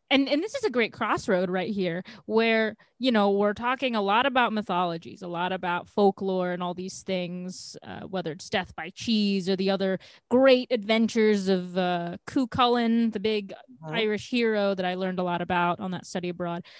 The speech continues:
Speaker 1: But also now bringing into the, the, the historical aspect where kind of the lines are blurred between history and mythology. Uh, my favorite person to ask about is, uh, Herodotus,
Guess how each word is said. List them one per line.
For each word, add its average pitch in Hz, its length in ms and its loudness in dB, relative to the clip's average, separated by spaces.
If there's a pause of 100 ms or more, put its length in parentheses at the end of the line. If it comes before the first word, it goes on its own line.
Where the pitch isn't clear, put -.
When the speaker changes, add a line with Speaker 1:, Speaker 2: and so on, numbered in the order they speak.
(440)
Speaker 1:
But 240 220 4 (340)
also 285 380 6
now 202 300 0
bringing 226 400 -2
into 208 260 -2
the, 196 140 -4 (100)
the, 196 260 -2
the 196 160 -4
historical 311 680 2
aspect 170 580 -6
where 196 480 4 (320)
kind 320 180 -2
of 320 80 -2
the 220 80 2
lines 196 320 0
are 185 80 2
blurred 185 500 2
between 190 400 -4
history 180 300 -4
and 170 80 -8
mythology. 170 560 -8 (540)
Uh, 190 240 -2
my 196 160 0
favorite 247 320 4
person 240 240 2
to 220 40 4
ask 196 300 0
about 180 400 -2
is, 196 340 -2
uh, 190 240 2 (360)
Herodotus, 180 960 -2